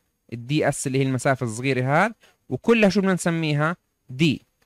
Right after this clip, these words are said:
هي عبارة عن إي اللي كنا مسمينها إكس، دي كوساين ثيتا. تمام هيك؟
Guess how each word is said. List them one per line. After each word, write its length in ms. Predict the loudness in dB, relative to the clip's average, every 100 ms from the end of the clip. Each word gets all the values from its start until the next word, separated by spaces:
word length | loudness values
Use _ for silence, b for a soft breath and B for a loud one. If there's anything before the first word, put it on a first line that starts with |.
| _ _ _ -4
هي 180 | -2 0
عبارة 340 | 4 4 4
عن 200 | 2 0
إي 380 | 0 2 4 4
اللي 100 | 4
كنا 220 | 4 2
مسمينها 420 | 2 2 2 2
إكس، 320 | 0 -4 -12 -12 _ _ _ _ _
دي 400 | -6 2 4 4 0 _ _ _ _ _ _ _ _ _
كوساين 540 | -2 -2 -2 -4 -4
ثيتا. 340 | -8 -12 -14 -20 _ _ _ _ _ _ _ _ _ _ _ _ _ _ _ _ _ _ _ _ _ _ _ _ _ _ _ _
تمام 280 | -2 2 4
هيك؟ 400 | 4 4 2